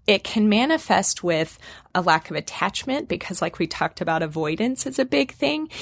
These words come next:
A lot of people with po-, a lot of moms with postpartum anxiety will rely on caregivers quite frequently. So again, if we use the example of a mom who has intrusive imagery, who believes herself capable of harming her baby,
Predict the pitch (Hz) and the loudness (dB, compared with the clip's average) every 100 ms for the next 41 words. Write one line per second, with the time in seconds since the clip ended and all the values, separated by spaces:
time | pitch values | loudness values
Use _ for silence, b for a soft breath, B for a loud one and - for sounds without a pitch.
0 | B B 190 185 226 240 - - 196 - | B B 2 4 4 2 -4 -4 -2 2
1 | 180 175 - - 175 - - - 156 202 | 4 4 2 -2 -2 -2 -8 -2 2 4
2 | 180 175 185 165 - 165 - 175 - - | 4 4 4 0 0 -4 -2 -4 -4 -4
3 | 175 165 160 165 156 160 165 160 165 160 | -6 -4 -6 2 2 4 0 0 0 0
4 | 170 156 160 160 160 175 175 - - 175 | 0 0 0 -2 -2 -2 -4 -4 0 0
5 | 202 240 269 277 - - 269 - 247 - | 2 0 2 0 -2 0 -2 0 -2 0
6 | 285 - 311 320 B B B 226 220 214 | 0 0 0 -2 B B B 4 6 6
7 | 190 180 202 233 269 277 302 247 190 180 | 4 4 -2 0 0 0 -2 0 0 0
8 | 180 180 175 160 165 170 190 - 165 170 | -2 -2 0 0 0 -2 -8 -4 -2 -2
9 | 170 - 170 - 175 175 175 170 170 - | -4 -2 -2 -2 -4 -2 -2 0 -2 -2
10 | 165 151 156 - 170 185 180 196 - - | -2 0 0 -2 -2 0 0 2 2 0
11 | - 220 - - - 185 185 180 - 156 | 0 2 2 0 2 0 2 -2 -2 -4
12 | 156 - 175 180 185 190 180 165 175 160 | -4 -4 -2 0 -2 0 0 0 0 0
13 | 151 | -2